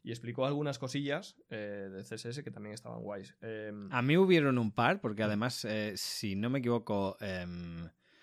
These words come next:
Speaker 2: es que claro, lo estoy diciendo un poco de memoria, ¿eh? Pero creo que tenía el, el, la, las capturas de pantalla como si estuviera utilizando un CodePen, ¿no?
Speaker 1: Sí.
Speaker 2: Uno de estos que pones el código C S S y H T M L y en el, en el lado derecho tienes un poco el resultado
Speaker 1: Ujú.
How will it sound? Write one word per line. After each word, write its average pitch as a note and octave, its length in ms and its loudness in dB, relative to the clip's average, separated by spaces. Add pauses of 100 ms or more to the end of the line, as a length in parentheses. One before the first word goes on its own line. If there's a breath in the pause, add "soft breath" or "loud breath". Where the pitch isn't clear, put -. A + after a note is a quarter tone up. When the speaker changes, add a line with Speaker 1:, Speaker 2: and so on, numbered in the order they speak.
(760 soft breath)
Speaker 2:
es - 80 -8
que - 80 -14
claro, G2+ 180 0
lo G2 40 0
estoy A#2+ 160 -4
diciendo B2 260 -2
un C3+ 40 -2
poco B2 160 -2
de A#2 60 2
memoria, F#2+ 460 -2
¿eh? D#3 60 -4
Pero G#2 320 -2 (120)
creo C3 500 0
que A#2+ 160 2
tenía A#2 400 2
el, A2+ 100 -2
el, G#2 640 -2
la, G2 140 -4
las G#2 180 -6
capturas A2+ 360 -2
de A2 80 -4
pantalla G#2 400 -2
como F#2+ 160 -6
si G#2 120 -8
estuviera G2+ 360 -2
utilizando G2+ 540 -2
un F#2+ 100 -2
CodePen, G2 600 -2
¿no? D#3+ 180 -4
Speaker 1:
Sí. G2 120 -2
Speaker 2:
Uno F#2+ 100 -2
de F#2+ 60 -4
estos - 240 -10
que F#2+ 100 -8
pones F#2+ 380 -4
el F#2 120 -8
código F#2+ 680 -2
C G#2 140 -6
S G2 240 -4
S - 180 -4
y F#3+ 60 -2
H F#3+ 180 -6
T G3+ 80 -8
M A2 240 -2
L E3 180 -2
y G#2+ 120 0
en F#2 100 -6
el, F2+ 240 -10
en F#2+ 140 -6
el F2+ 160 -8
lado F#2 240 -2
derecho G2 360 -4
tienes F#2+ 220 -6
un F#2+ 100 -6
poco G2 200 -4
el F#2 60 -4
resultado G2 640 -4
Speaker 1:
Ujú. B2 40 -8